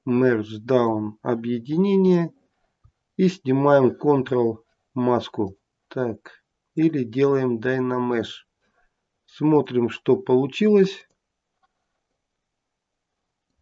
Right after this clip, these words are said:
А получилось не очень. Так. Теперь возвращаем вот этот кусок сюда.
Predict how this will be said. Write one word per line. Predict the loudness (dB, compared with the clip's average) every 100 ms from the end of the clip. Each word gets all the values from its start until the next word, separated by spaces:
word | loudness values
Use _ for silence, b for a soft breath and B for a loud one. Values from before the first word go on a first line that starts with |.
| -10
А | -10
получилось | -4 -2 0 -2 2 4 4 0 -6
не | -4 -4 -4
очень. | -2 -2 -2 -6 -6 -6 -12 _ _ _
Так. | -8 -4 -6 -8 -18 -20 _ _ _ _ _ _ -20 -20 _ _ _ _ _ -20 _ _ _ _ _ _ _ _ _ _ _ _ _ _ _ _ _ _ _ _ _ _ _ _ _ _ _ _ _ _ _ _ _
Теперь | -6 2 4 4
возвращаем | 2 0 2 0 2 2 2 2 -2
вот | -4
этот | -4 -6
кусок | -4 -6 0 -2 -2 -10 -20 _ _
сюда. | -12 -10 -2 0 2